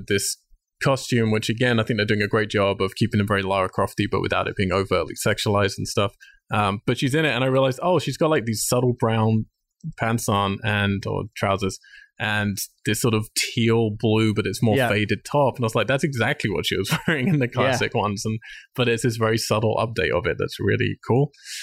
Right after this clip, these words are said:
Speaker 1: uh, which I then switched out once I realized my special edition had, like, different costumes you could do at the fireplace. <laughs>
Speaker 2: Mm-hmm.
Speaker 1: I went straight for the survivalist one, 'cause that's the one that I like from, I think it's pretty much the same as the one from the first one where she's all, like, torn up and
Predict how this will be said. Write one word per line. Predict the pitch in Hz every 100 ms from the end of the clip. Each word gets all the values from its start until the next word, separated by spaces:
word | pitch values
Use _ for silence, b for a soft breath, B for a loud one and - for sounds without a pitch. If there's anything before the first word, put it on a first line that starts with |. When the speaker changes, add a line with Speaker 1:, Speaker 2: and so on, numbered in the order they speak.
| B B _
Speaker 1:
uh, | 110 98
which | 110 120
I |
then | 117 113
switched | 110 107 - 113
out | 98 -
once | 101 -
I |
realized | 95 95 95 92 -
my | 95
special | 92 - 90 90
edition | 87 - 117 - -
had, | - 117
like, | 92 -
different | - - 71
costumes | - - - -
you | -
could | - - _
do | -
at | -
the | -
fireplace. | 82 - - - 135 - -
<laughs> |
Speaker 2:
Mm-hmm. | 131 120 120 117 B B B
Speaker 1:
I | 113
went | 131 123
straight | - 123
for | 113
the | 113
survivalist | 104 98 92 92 87 -
one, | 101 95
'cause | -
that's | 101 90
the | -
one | 101 95
that |
I | -
like | 95 87 98
from, | - 107 107 - _ -
I |
think | 123 104
it's | -
pretty | - 101
much | 82 -
the | 95
same | 185 180
as | 87
the | 104
one | 92
from | -
the | 78
first | - 82 -
one | 92
where | 85
she's | - 104
all, | 95
like, | 80 -
torn | - 98 -
up | - -
and | 120